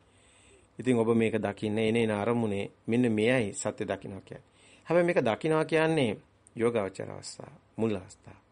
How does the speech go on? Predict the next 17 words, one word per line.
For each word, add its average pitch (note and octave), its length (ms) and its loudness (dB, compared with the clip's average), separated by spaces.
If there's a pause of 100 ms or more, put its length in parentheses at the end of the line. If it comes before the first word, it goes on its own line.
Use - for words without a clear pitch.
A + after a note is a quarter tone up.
(640)
ඉන්ද්‍රිය C3+ 280 4
ධර්ම G#2 220 2
වැඩෙන F#2+ 280 -4
අවස්ථාව. G#2 500 -10
සද්ධා, G#2+ 400 -2
වීරිය, G#2 240 -2
සති, G#2 160 -6
සමාධි, G#2 340 -6
ප්‍රඥා A2 340 -2
කියලා A2 200 -2
අපි B2+ 100 -14
කිව්වේ. A#2+ 240 -12 (720)
හැබැයි D#3+ 180 4
ඒක E3+ 80 0
බල A#2+ 200 4
ධර්ම C3+ 320 0
වෙනවා. - 260 -8